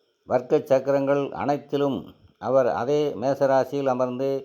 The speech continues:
உயர்நிலையை பெறுவார். இதுபோன்ற அமைப்பில் ராசி கட்டத்தில் சனி சுபத்துவம் சூட்சும வலுவோடு அமர்ந்து லக்கணப்படி நல்ல ஆதிபத்தியமும் பெறுவாராயின், சனியின் நீச்ச நிலை ஜாதகருக்கு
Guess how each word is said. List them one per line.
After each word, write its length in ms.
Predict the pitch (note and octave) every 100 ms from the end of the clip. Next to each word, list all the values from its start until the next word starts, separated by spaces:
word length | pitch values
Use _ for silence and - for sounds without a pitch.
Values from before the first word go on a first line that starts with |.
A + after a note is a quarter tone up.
| - _ _ _ _
உயர்நிலையை 560 | - C#3+ D3 C#3 C3 C3+
பெறுவார். 440 | B2 A#2 A#2+ G2+ - - _ _ _ _ _ _ _ _ _ -
இதுபோன்ற 380 | A#2 B2+ D#3 D3+
அமைப்பில் 480 | C#3+ C#3+ C3+ D3 D3 C#3+ -
ராசி 300 | A2 C3+ C3+
கட்டத்தில் 520 | C3 B2+ B2 C#3 C#3 C#3 -
சனி 300 | - A#2 C#3 C#3
சுபத்துவம் 600 | - B2 C#3 - C#3 C#3+ C3+ _ _ _ _ -
சூட்சும 380 | D3 C#3+ C#3+ C#3+
வலுவோடு 440 | C3+ C3+ C#3 C#3
அமர்ந்து 440 | A#2+ C3 C3+ C3 B2+ D2 - _ _ _ _ _ _
லக்கணப்படி 540 | F#2+ A2 D3 C3+ C#3 C#3+
நல்ல 240 | B2 B2 C#3 C3
ஆதிபத்தியமும் 840 | B2 C#3+ C3 C3 - C3 C#3 C#3
பெறுவாராயின், 760 | A2 B2 C3+ C3 B2 A2+ C3+ G#2+ C2+ - _ _ _ _ _ _ _
சனியின் 360 | B2 C#3+ C#3+ C3
நீச்ச 240 | C3+ C#3+
நிலை 240 | C#3 C3+ C3+
ஜாதகருக்கு 680 | B2 A#2+ C3+ C3+ B2 B2 C3+